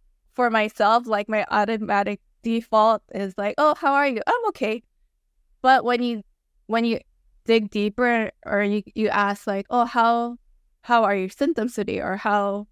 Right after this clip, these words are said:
are you having a good day?" Like, when I can tell you more about it than my automatic, like, default. And I know with every M S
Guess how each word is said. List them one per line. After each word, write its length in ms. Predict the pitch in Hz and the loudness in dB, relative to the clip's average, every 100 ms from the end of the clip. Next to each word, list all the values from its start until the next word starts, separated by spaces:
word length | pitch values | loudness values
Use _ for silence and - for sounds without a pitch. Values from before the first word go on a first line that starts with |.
| _ _ _ _ _ _ - | _ _ _ _ _ _ -6
are 60 | |
you 100 | 196 | -2
having 280 | 202 247 269 | 0 2 2
a 60 | 254 | 2
good 220 | 247 247 | 0 0
day?" 280 | 240 233 247 | 0 2 0
Like, 200 | 202 196 | -2 -4
when 260 | 208 202 - _ - | -4 -4 -6 _ 0
I 100 | 214 | 0
can 200 | 277 254 | 0 -2
tell 200 | 220 202 | 0 0
you 140 | 202 | 0
more 380 | 202 190 185 185 | 0 -2 -2 -4
about 280 | 190 - - | -4 -4 -4
it 140 | 196 - _ _ - | -8 -14 _ _ 0
than 320 | 202 190 196 | 0 2 -2
my 180 | 196 - | -2 -2
automatic, 500 | 190 185 185 185 - | -2 -4 -6 -6 -6
like, 220 | 202 208 | -8 -4
default. 520 | 220 196 202 202 233 _ _ _ _ | -4 -2 0 0 0 _ _ _ _
And 300 | - 226 220 - | -2 0 0 0
I 120 | 247 | 0
know 280 | 277 285 269 | 2 2 0
with 280 | 254 233 - | 0 -2 -6
every 380 | - 202 214 247 | -4 -2 0 0
M 180 | 247 233 | 2 0
S 120 | 233 | 0